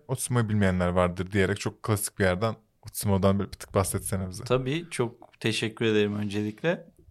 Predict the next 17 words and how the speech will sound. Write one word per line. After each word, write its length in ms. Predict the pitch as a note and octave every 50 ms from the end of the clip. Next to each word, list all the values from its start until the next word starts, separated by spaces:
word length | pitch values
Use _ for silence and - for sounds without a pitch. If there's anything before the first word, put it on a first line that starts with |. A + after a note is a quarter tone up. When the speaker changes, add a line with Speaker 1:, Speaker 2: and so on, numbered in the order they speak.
| _ _ _ - -
Speaker 2:
Otsimo'yu 480 | B2 B2 B2+ B2+ - C#3+ D3 D3 C#3+ C#3
biz 180 | C#3+ C3+ B2
iki 220 | C3 A#2 - C3+ B2+
bin 100 | C3+ C3+
on 120 | C3+ C3+
altı 580 | C3+ C3 C3 B2+ B2 - - C3 B2+ C3 A#2+ A2
Ağustos 520 | A#2 A2+ A#2 A2+ - - C3 A#2+ - -
ayında 300 | A#2 A2+ A2+ A2+ B2 A#2
kurduk. 480 | - - G#2+ G#2+ A2 D#3 F3+ - - _ _ _ _ _ _ _ _ _ _ _ _
Otsimo, 720 | - C#3 C#3 - - C#3+ C#3 D3 E3+ F3+ F3+ - - - _ _ _ - -
özel 280 | C3 C3 B2+ D#3 D#3 D3
eğitime 360 | D3 C3+ C3 C3 C3 C#3 C3+
ihtiyaç 560 | C3+ C3 - - C#3+ C#3+ D3 C#3+ - - -
duyan 280 | A2+ A2+ B2 D#3+ F3+ -
her 260 | - - C#3+ D3 C#3+ D3
çocuk 320 | - C3 A#2+ B2 A#2+ -
için 400 | - - - - - - -